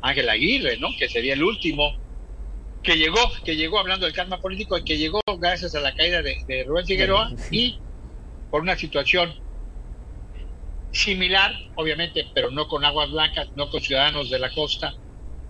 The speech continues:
Speaker 1: eh, le pasa con los estudiantes. Y obviamente, quienes arman todo esto y utilizaron como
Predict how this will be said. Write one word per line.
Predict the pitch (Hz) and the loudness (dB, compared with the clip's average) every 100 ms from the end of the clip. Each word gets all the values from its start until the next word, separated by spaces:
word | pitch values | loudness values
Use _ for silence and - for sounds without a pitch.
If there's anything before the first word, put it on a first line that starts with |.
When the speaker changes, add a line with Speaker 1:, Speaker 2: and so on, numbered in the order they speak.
| - - | -4 2
Speaker 1:
eh, | 247 233 - - | 4 2 -6 -6
le | 151 147 | -2 2
pasa | 165 160 160 | 2 4 4
con | 135 | 2
los | 117 131 | 2 -2
estudiantes. | - 127 135 139 127 - - - - | 2 2 2 0 0 0 -2 -8 -6
Y | 135 | 0
obviamente, | 147 143 143 - 135 - | 4 4 2 -2 0 2
quienes | 220 240 277 196 - | 6 6 6 2 4
arman | 175 175 160 - | 4 4 0 2
todo | 165 160 151 | 2 4 2
esto | 147 135 | 0 -4
y | 120 | -4
utilizaron | 131 117 160 170 | -6 -4 -2 -2
como | - 123 117 | -4 -6 -6